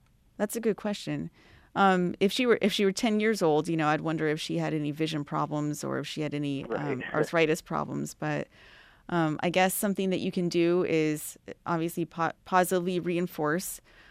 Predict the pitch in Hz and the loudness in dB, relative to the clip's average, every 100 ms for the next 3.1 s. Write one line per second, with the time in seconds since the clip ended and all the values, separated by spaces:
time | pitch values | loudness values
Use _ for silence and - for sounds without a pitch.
0 | - - 170 160 156 175 175 175 165 170 | -20 -2 2 2 0 0 2 2 4 2
1 | 156 - 165 175 185 - 151 151 - 165 | 0 -2 -2 -2 -2 2 4 4 2 0
2 | 160 175 170 180 160 170 - 165 147 156 | 0 -2 -2 -2 0 -2 -2 0 0 0
3 | 185 | -2